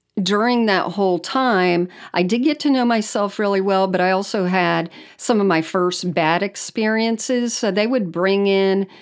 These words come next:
quote, anointed ministers from other places. One was positive that I had done all this sex because I was American and was trying to get me to confess. It was awful.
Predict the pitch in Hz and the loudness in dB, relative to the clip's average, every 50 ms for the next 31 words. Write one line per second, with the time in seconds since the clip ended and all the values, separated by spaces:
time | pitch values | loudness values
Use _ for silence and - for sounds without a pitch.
0 | - - - - _ _ _ _ - - 220 208 196 190 185 180 180 - - _ | -20 -20 -20 -20 _ _ _ _ -8 -2 0 2 2 4 2 0 -2 -4 -10 _
1 | - _ 208 202 214 208 208 214 214 214 214 214 - - 226 196 190 190 202 190 | -6 _ 0 2 4 4 4 4 2 2 0 0 0 0 2 2 4 2 2 2
2 | 190 190 190 185 - - - - 190 190 185 180 180 - - 180 165 170 175 170 | 2 2 0 0 -2 -6 -6 -2 -2 0 0 0 -2 -2 -2 0 0 0 0 0
3 | 175 170 165 - - 175 160 165 165 160 - - 208 180 180 180 180 - - _ | 0 -2 -4 -4 -4 -2 0 0 -2 -2 -2 -2 0 0 0 0 -2 -6 -10 _
4 | - 180 180 185 190 196 202 214 220 220 226 220 220 - - 185 180 180 165 160 | -8 -6 -4 -2 0 0 2 2 2 2 0 0 -2 -4 -4 -2 0 0 0 -2
5 | - - - - - 165 170 185 202 214 254 226 233 240 240 247 247 240 247 - | -4 -10 -10 -4 0 0 0 0 0 -2 -4 -4 -2 -2 -2 -2 -2 -4 -6 -10
6 | - - - - - - - _ _ _ - 185 190 180 180 165 165 165 160 156 | -16 -20 -20 -20 -20 -20 -20 _ _ _ 0 2 2 4 4 4 4 2 2 2
7 | 160 151 151 156 - _ _ _ _ _ _ _ - - 185 180 170 165 165 160 | 0 0 -2 -4 -8 _ _ _ _ _ _ _ -2 0 2 2 4 2 2 0
8 | 156 151 - - - - - 185 151 190 185 180 190 185 175 180 180 175 180 170 | -2 -4 -6 -10 -16 -12 -10 -6 -2 0 0 2 2 2 2 0 0 0 0 -2
9 | 160 - - - - 190 196 202 - - - - - 170 160 - - 196 190 196 | -2 -4 -6 -4 -2 -2 -2 -2 -4 -8 -8 -6 -6 -6 -6 -4 -4 -4 -4 -2
10 | - 240 220 233 247 254 247 - 262 254 262 254 254 262 262 262 - 294 285 285 | 0 0 0 0 -2 -2 -2 -2 -2 0 0 0 0 -2 -4 -4 -4 -2 -2 0
11 | 285 294 294 294 - _ _ - 180 185 180 165 147 - - - - - 165 165 | 0 0 -2 -2 -4 _ _ -2 0 0 2 0 -2 -4 -6 -8 -6 -4 -2 -2
12 | 190 208 214 214 214 208 - - 220 214 202 180 - 180 170 156 - - 170 156 | 0 -2 -2 -2 -2 -2 -2 -2 -2 -2 -4 -4 -2 -2 -2 -2 -4 -4 -4 -2
13 | 160 214 240 - - - 175 160 - - _ - 156 170 165 165 170 - - 233 | -2 -4 -4 -6 -8 -10 -10 -10 -12 -10 _ -2 0 0 0 0 -2 -4 -4 -2
14 | 233 247 269 277 | -2 -2 -2 -4